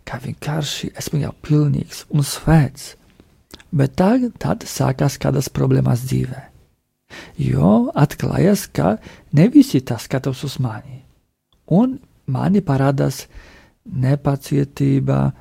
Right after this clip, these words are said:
nepatei-, nav pateicības un tā tālāk. Atklājas, ka man trūkst īstenībā pazemības. Tad kopā ar nabadzību iet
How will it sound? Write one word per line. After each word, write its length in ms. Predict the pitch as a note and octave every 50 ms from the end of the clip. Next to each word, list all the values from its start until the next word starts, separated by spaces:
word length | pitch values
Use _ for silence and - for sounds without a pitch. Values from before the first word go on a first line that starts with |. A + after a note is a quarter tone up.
| _ _
nepatei-, 640 | - C3+ C#3+ D#3 - D#3+ D3+ C#3+ - C#3+ - - -
nav 360 | C#3+ D3 D3+ D3 C#3 C#3+ - - C#3
pateicības 840 | C3 - C#3 D#3 D#3 F3 E3+ D3+ - - E3 D#3+ D3+ D#3+ D3 C#3+ - -
un 80 | D3 C#3+
tā 60 | C3+
tālāk. 320 | - F#3 B3+ C#4 B3+ - - - - - - _ _ _ _ _ _ _ _ _ _ -
Atklājas, 560 | - - A#2 - - - C#3 D3 D3 C#3+ -
ka 100 | - B2+
man 160 | C3 B2+ B2
trūkst 400 | - - D#3 C#3+ C3+ - - - - _
īstenībā 480 | _ - - - D3+ C#3 C3 B2+ B2+ B2+ -
pazemības. 760 | - - G#3+ F3 C3+ B2+ A#2+ A#2+ B2 - - - - - -
Tad 240 | - E3 - - - - - - - - - - _
kopā 380 | - - F#3 F#3+ - D3+ C3 C3
ar 140 | B2+ B2+ C3 - - _ _
nabadzību 800 | - D3 F3 A3+ G3 G#3 F#3+ E3 D#3 E3 F3+ F3 D#3+ E3 E3 D#3+ E3 - - -
iet 520 | - C3 B2+ C3 B2+ C3+ D3+ E3 - -